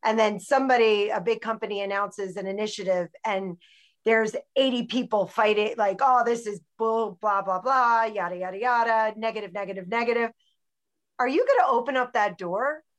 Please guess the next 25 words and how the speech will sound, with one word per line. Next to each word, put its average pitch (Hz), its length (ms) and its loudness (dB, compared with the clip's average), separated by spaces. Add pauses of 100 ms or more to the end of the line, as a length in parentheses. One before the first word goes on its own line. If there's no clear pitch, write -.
(1200)
Absolutely 349 1500 -4
not. 294 460 0 (1080)
And 262 220 -4
so 247 520 0
we've 349 200 -6
gotta 381 320 0
start 285 360 -2
putting 240 260 -6
manners 214 520 -2
on 190 160 -4
ourselves 175 720 -8
in 196 220 -2
the 185 240 4
Twitter 220 260 -4
<laughs> 240 220 0
universe. 254 400 2 (280)
I 349 80 4
know 539 120 4
I'm 277 60 -6
gonna 233 140 -8
get 214 180 -4
destroyed 330 540 0
for 214 120 -6
this, 175 320 -6
but 208 220 0